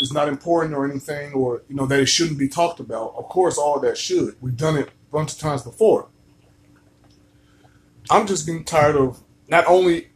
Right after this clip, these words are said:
the same shit happening over and over. I'm just, because I know we talk a lot about race, you know, on this, uh,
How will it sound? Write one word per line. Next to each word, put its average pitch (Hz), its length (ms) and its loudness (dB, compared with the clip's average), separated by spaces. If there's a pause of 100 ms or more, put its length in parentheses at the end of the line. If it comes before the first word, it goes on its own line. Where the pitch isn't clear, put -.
(500)
the - 80 -12
same 175 340 4
shit 165 220 0
happening 165 420 -2
over 160 300 4
and 160 100 -4
over. 156 440 0 (3250)
I'm 160 280 2
just, 165 580 -2 (1120)
because 185 240 4
I 214 100 8
know 226 200 2
we 214 120 -4
talk 208 260 4
a 175 60 2
lot 185 200 4
about 165 300 -2
race, 175 520 -4
you 156 60 -6
know, 143 220 0
on 139 100 -2
this, 131 260 -4
uh, 113 460 0